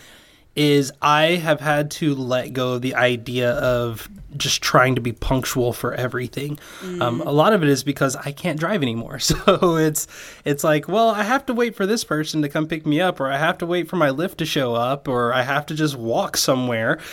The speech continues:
Speaker 1: <laughs> And, uh, that has, that has been complicated.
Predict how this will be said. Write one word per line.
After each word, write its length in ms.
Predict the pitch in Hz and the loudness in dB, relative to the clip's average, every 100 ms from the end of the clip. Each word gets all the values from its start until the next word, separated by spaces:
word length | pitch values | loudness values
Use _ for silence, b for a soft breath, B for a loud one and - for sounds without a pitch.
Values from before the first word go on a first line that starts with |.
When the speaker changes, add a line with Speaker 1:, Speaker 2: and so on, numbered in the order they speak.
| B - | B 0
Speaker 1:
<laughs> 460 | 160 - - - | 2 0 2 2
And, 560 | 156 139 135 135 135 135 B B B B - | 4 2 2 2 2 0 B B B B -4
uh, 340 | 139 131 139 135 | -2 0 0 2
that 420 | 135 156 208 127 147 - | 4 4 0 -6 -12 -12
has, 1040 | - 175 165 165 165 165 165 156 - - _ - | -2 2 2 2 2 2 0 -2 -4 -6 _ -4
that 280 | 147 175 208 | 2 6 6
has 220 | 180 156 | 4 0
been 420 | _ - 160 151 | _ 0 4 4
complicated. 840 | 147 131 120 131 131 123 120 120 | 4 2 0 -2 -2 0 0 -2